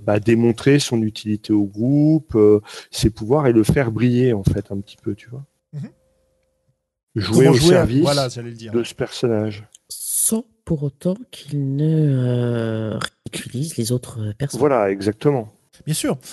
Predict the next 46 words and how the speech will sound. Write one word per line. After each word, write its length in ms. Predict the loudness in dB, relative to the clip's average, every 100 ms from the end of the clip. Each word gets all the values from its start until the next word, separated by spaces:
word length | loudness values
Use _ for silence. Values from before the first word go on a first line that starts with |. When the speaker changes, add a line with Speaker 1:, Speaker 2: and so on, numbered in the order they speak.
| -4
Speaker 2:
Mais 60 | 0
à 20 |
partir 220 | 0 -2
du 60 | -2
moment 200 | 0 2
où 100 | 0
tu 240 | 0 -2
acceptes 400 | -2 0 -6 -4
de 140 | -4 -4
jouer 240 | 0 4
au 60 | 4
service, 520 | 4 0 -2 -4 -4
tu 120 | -4 2
vas 120 | 4
mettre 300 | 4 0 -2
toi-même 500 | 0 0 0 -2 -2
les 140 | 0 0
limites. 300 | 2 0 -4 -18 -20 -6
Parce 160 | -2 -2
qu'il 120 | -2
y 40 |
a 40 | -2
quelque 120 | -2
chose 160 | -4 -4
qui 100 | -4
me 40 |
plaît 140 | -2 -2
beaucoup 300 | -2 0 0
dans 80 |
les 80 | 2
solutions 400 | 0 -6 -4 -4
qu'on 120 | -2 -4
est 120 | -4
en 60 |
train 160 | -2 2
d'avancer, 460 | 2 2 0 -2 -2 -10 -20 -6
c'est 140 | 0
que 60 | 2
ce 80 | 4
ne 100 | 4
sont 200 | 4 2
pas 320 | 2 0 2
des 140 | 0 0
solutions 580 | 2 2 2 0 0
qui 220 | 0 -6 -4
dépendent 560 | -2 2 2 2 -2